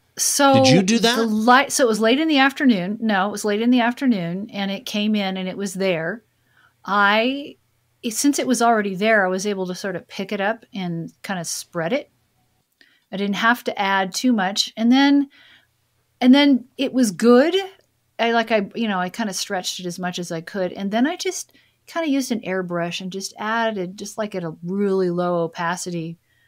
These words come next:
Speaker 1: like a ten percent or five percent opacity, just added a little bit here and there because it was there, but it felt like more, like, you go by the, you do this stuff by how it feels and what you wanna convey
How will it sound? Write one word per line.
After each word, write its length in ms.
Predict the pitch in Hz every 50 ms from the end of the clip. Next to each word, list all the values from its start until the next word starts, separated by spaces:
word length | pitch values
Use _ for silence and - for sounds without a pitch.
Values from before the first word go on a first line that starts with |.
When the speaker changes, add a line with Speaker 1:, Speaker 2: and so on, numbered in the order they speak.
| _ _ _ _
Speaker 1:
like 140 | - 160 -
a 60 | 170
ten 300 | 165 - - - 180 180
percent 460 | 170 - 175 165 - - 170 165 165 160
or 120 | - 160
five 260 | - - 180 175 175
percent 300 | - 175 160 - 175 165
opacity, 500 | 165 170 - 185 180 175 - 180 175 170
just 180 | 165 170 165 - -
added 400 | 180 175 170 175 175 175 180 165
a 40 | 170
little 260 | 156 160 165 160 165
bit 220 | 165 165 170 165 -
here 260 | - - 190 180 170
and 160 | 165 170 170
there 260 | 175 180 185 180 175
because 600 | 165 165 175 170 - 185 180 175 170 165 165 - - _ _ _ _ _ _ _ _ _
it 140 | - 240 -
was 320 | 196 196 185 170 156 156 151
there, 800 | 151 185 208 240 254 214 185 165 156 151 151 165 185 226 240 - _ _ _ _ _ _ _ _ _ _ -
but 220 | - 165 185 185 185
it 140 | 180 185 -
felt 320 | - - 214 214 202 190
like 340 | 185 180 175 175 175 - -
more, 480 | 196 165 160 170 170 175 175 165 165 -
like, 240 | 180 - 175 - - - - _ -
you 120 | 254 285
go 200 | 254 359 403 415
by 140 | 349 330 302
the, 140 | 233 226 -
you 140 | 240 277 262
do 140 | 262 403 494 480
this 140 | 269 214 -
stuff 260 | - 220 208 196 -
by 100 | - 180
how 220 | 170 170 180 175 160
it 100 | 156 -
feels 420 | - - 180 156 147 - 143 - -
and 180 | - 202 190
what 140 | 185 214 -
you 100 | 233 233
wanna 220 | 208 202 202 190
convey 500 | 185 - 190 180 160 165 156 143 139 143